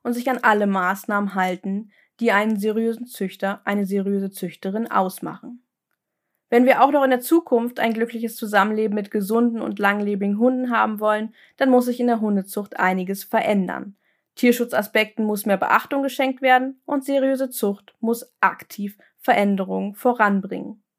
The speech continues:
Mehr Aufklärung und Wissen ist hierfür unabdingbar. Sie müssen transparent und ehrlich sein. Es mag einfach klingen, doch eine offene Kommunikation nach innen und nach außen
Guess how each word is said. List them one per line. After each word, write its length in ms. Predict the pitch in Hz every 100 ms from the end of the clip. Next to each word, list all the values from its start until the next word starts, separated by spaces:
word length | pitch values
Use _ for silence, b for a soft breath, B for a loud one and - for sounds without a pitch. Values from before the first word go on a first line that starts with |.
| _ _ _ _ _ _ _ _
Mehr 260 | - 240 208
Aufklärung 540 | 269 - 285 285 262
und 180 | 254 233
Wissen 420 | 214 202 214 220 247
ist 220 | 240 -
hierfür 640 | - 214 196 - 202 220 -
unabdingbar. 1120 | 214 196 190 202 _ 208 190 180 - 196 196 _ _ _ _ _ _ _ _ _ _ _ _ _ _ _ _
Sie 160 | -
müssen 460 | 277 247 247 220 226
transparent 760 | - 220 220 240 226 190 190 -
und 220 | 233 -
ehrlich 360 | 233 196 185
sein. 440 | - - - 220 - _ _ _
Es 160 | - -
mag 220 | 233 226
einfach 420 | 208 226 247 262
klingen, 380 | - 269 262 294 - -
doch 120 | 269
eine 240 | 277 285
offene 320 | 262 269 277
Kommunikation 840 | 269 262 254 247 247 247 247 226 226
nach 200 | 214 202
innen 280 | 208 208 196
und 100 | 208
nach 240 | 226 -
außen 480 | 190 190 196 202